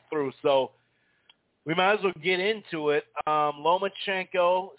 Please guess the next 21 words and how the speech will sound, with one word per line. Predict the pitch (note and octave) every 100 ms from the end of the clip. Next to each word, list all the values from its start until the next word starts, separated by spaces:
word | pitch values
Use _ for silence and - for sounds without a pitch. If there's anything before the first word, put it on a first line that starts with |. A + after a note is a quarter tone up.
| -
stylistic-, | F#3+ F3+ F3+ E3+ F3+ - F#3+ _
we, | D#3+ D#3+ D#3
we | E3+ D#3+
ki-, | - F3 C3+ -
stylistically, | G3 F3 F3 - D#3 D3+ D#3
we | D3+
kinda | - E3+ D#3+
knew | D3+ D#3+ E3
that | D#3 C#3+
Commey, | E3 D#3+ D#3 D#3 D3+ D3 D3 _ -
you |
know, | D#3+ C#3+
was | C#3 C#3
made | D3 D3+ D#3 C#3+ _ _ _ _ _ _
nicely | E3+ F3 E3+ - E3+ -
for | E3 E3
him. | E3 E3 F#3 _ _ _ _ _ _ _ _ -
And, | D3 D3 C#3+
uh, | C#3+ C#3 C#3 C3 _ _ _ _ _ _ C3+
Lomachenko | E3+ F3 F3 F#3 E3+ F3 D#3+ D3+
did | E3